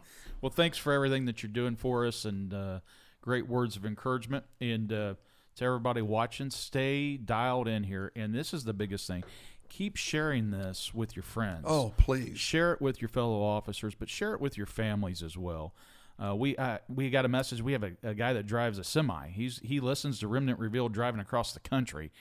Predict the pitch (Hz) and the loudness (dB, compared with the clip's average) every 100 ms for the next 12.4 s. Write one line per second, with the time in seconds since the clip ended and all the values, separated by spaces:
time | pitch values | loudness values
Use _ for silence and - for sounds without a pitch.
0 | - - - 123 127 - 143 165 170 - | -20 -16 0 0 2 0 0 2 2 0
1 | 135 131 147 - 131 117 113 123 101 95 | 0 2 2 0 2 4 4 2 0 -6
2 | 73 82 95 113 - 120 110 120 104 98 | -6 -6 -4 -4 -4 -6 -6 -2 -2 -2
3 | - - - - 107 127 113 113 104 123 | -10 -20 -12 -6 2 4 4 4 4 0
4 | - 101 107 110 - 87 85 117 131 123 | 0 0 0 0 -2 -4 -2 2 6 6
5 | 120 - 123 117 - - 101 92 95 73 | 6 8 8 6 2 -2 -4 -2 -4 -4
6 | - - 190 160 107 147 139 87 110 131 | -8 -4 2 4 6 6 4 0 4 4
7 | 139 - 143 117 110 117 139 113 143 220 | 2 0 0 0 -2 2 2 2 2 2
8 | 147 160 135 120 104 - 151 110 123 139 | 4 2 4 -2 0 0 2 4 6 6
9 | 143 - 87 82 - - - - - - | 2 -6 -8 -8 -12 -18 -20 -20 -12 -10
10 | - 143 175 - 127 170 214 - 123 - | 2 8 8 6 10 10 12 6 -2 -2
11 | - - - - 208 208 - 208 214 127 | -2 -6 -4 2 2 2 0 0 0 -2
12 | 117 - 107 87 | -2 0 0 0